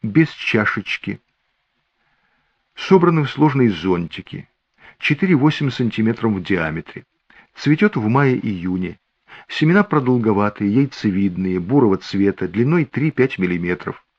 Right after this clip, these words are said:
легко распадающиеся на полуплодики,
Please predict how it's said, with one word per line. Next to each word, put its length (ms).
легко 400
распадающиеся 1000
на 120
полуплодики, 880